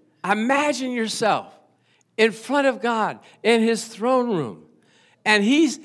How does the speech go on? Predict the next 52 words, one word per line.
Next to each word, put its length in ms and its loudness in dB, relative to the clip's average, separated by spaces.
says, 340 0
"Can 240 2
you 120 -2
dance 440 -4
with 180 -12
me? 240 -10
Will 120 4
you 180 -2
dance 460 -6
with 180 -10
me?" 220 -10
And 200 -2
we 120 0
say, 320 -4
"Yes, 360 -2
we 200 -4
wanna 340 -4
dance 320 -6
with 200 -14
you, 120 -12
Lord. 300 -10
We 120 2
know 160 2
that 120 -2
you're 140 -4
gonna 200 0
dance 320 -2
with 120 -4
us, 240 -2
so 160 0
we're 160 -2
gonna 220 -4
dance 340 -8
with 220 -14
you." 140 -12
The 80 -8
Bible 280 -6
says 260 -4
that 140 -4
God 280 -2
first 340 -10
loved 440 -2
us, 320 -8
then 180 -10
we 140 -6
love 260 -8
him. 200 -12
He 160 -2
first 340 -6
dances 480 -6
with 240 -4
us, 300 -4